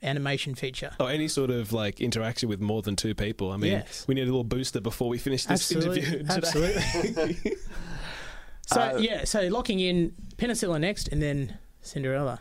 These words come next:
Speaker 3: Okay, so the first date was seventeen seventy-nine.
Speaker 1: Oh, wait. Uh, okay, go on. Hang on.
Speaker 3: And that was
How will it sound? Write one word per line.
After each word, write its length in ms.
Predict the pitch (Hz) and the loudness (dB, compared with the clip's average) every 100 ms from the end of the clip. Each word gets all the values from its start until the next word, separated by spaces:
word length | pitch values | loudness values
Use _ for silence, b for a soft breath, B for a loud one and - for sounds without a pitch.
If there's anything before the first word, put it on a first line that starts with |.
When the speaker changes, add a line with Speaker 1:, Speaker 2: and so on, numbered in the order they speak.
| - | 0
Speaker 3:
Okay, 340 | 123 123 127 117 | 2 4 4 2
so 220 | 143 135 | 2 2
the 140 | 139 | 0
first 440 | 147 - 175 247 - | 0 -2 0 0 0
date 300 | 117 110 101 | 0 0 2
was 640 | 110 113 110 110 98 - - B B B B | 2 2 2 2 0 -4 -8 B B B B
seventeen 880 | - - 135 151 - 131 113 98 104 - | -2 0 2 2 2 4 4 2 0 -4
seventy-nine. 800 | - 135 117 110 110 117 104 | -2 2 4 4 4 4 4
Speaker 1:
Oh, 160 | 233 214 | 4 4
wait. 260 | 220 202 202 | 2 0 0
Uh, 120 | 208 | 0
okay, 240 | 202 196 220 | 2 2 2
go 160 | 196 | 0
on. 120 | 190 202 | 2 2
Hang 160 | 185 | 4
on. 60 | 170 | 4
Speaker 3:
And 100 | 147 | 4
that 160 | 160 | 4
was 480 | 151 139 135 123 - | 4 2 4 0 -2